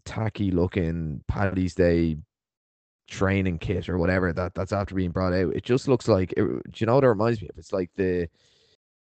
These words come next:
do you remember the Stade Francais jerseys years ago, the rugby jerseys?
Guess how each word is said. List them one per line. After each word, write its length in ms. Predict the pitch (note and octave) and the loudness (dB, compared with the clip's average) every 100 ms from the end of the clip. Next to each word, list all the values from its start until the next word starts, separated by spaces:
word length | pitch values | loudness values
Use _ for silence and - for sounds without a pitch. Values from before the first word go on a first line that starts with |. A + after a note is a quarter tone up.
| - | 0
do 80 | C3 | 2
you 20 | |
remember 140 | B2 | 2
the 80 | A2 | 0
Stade 340 | - G#2+ A2+ - | 0 0 2 0
Francais 440 | G#2+ G#2 G#2 A2 | -4 -2 0 0
jerseys 460 | A2 A2+ A2 A2+ F#2+ | 2 -2 -2 -4 0
years 200 | G#2 G#2+ | 0 0
ago, 140 | G#2+ | -2
the 100 | F2 | 0
rugby 260 | F2+ G#2 A2 | -2 0 0
jerseys? 520 | A2+ A2 A2+ G2+ | 2 2 -2 -6